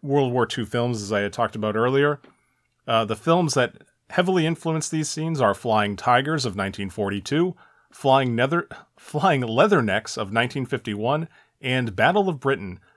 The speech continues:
of nineteen sixty-nine, amongst many others, but those were, uh,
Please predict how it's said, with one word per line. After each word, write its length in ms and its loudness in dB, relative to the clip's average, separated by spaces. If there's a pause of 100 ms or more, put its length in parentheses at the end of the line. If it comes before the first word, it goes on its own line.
(360)
of 160 -6
nineteen 380 -2
sixty-nine, 560 -6
amongst 380 4
many 220 2
others, 280 -2
but 160 -8
those 220 -2
were, 280 -2
uh, 160 -4